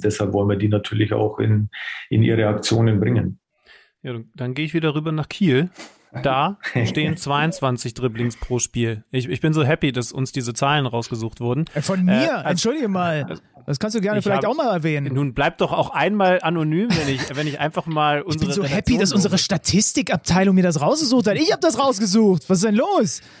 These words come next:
Speaker 2: Ey, ich, ich nehme die Zahl einfach mal auf. Danke für die Vorarbeit. Sieben Teams haben weniger Dribblings als ihr in Kiel. Aber ihr habt eine andere ganz große Qualität, die heraussticht. Ihr habt unter anderem nämlich die höchste Passquote. Das heißt also,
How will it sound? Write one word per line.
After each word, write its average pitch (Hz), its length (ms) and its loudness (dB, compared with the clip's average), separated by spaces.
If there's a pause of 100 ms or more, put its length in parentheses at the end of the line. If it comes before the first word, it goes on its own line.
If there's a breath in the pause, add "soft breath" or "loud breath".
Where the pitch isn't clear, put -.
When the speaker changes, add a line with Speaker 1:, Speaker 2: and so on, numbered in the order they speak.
(320 loud breath)
Speaker 2:
Ey, 147 140 0
ich, 160 260 -2
ich 175 140 0
nehme 254 180 -2
die 262 100 -2
Zahl 196 280 2
einfach 170 220 0
mal 156 160 0
auf. 127 160 -2
Danke 196 260 -2
für 190 100 -4
die 180 80 0
Vorarbeit. 123 640 -4
Sieben 214 340 -6
Teams 233 280 -4
haben 175 160 -2
weniger 190 260 -2
Dribblings 180 460 -6
als 160 200 -6
ihr 170 340 -4 (140)
in 160 200 -6
Kiel. 170 340 -4
Aber 135 140 -6
ihr 151 100 -4
habt 170 140 -6
eine 147 100 -4
andere 175 320 -6
ganz 151 240 -8
große 143 260 -10
Qualität, 135 540 -12
die 135 80 -8
heraussticht. 127 720 -10
Ihr 139 160 -6
habt - 180 -4
unter 185 300 -6
anderem 139 420 -6
nämlich 127 420 -6 (300 soft breath)
die 135 80 -6
höchste 160 240 -6
Passquote. 127 640 -8 (380)
Das 143 160 -4
heißt 214 220 -2
also, 147 420 -6